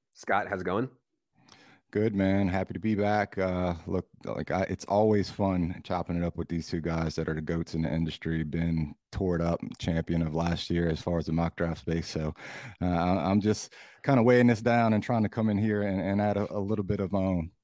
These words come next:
Speaker 1: Yes, Ben, the reigning champion.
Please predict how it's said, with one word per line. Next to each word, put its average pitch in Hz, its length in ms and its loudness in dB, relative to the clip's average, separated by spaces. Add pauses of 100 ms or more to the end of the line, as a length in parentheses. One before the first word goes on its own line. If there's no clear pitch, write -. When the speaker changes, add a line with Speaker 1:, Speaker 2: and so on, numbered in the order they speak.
(2250)
Speaker 1:
Yes, 78 360 -8 (340)
Ben, 90 320 0 (300)
the 90 80 -4
reigning 85 320 -2
champion. 117 680 0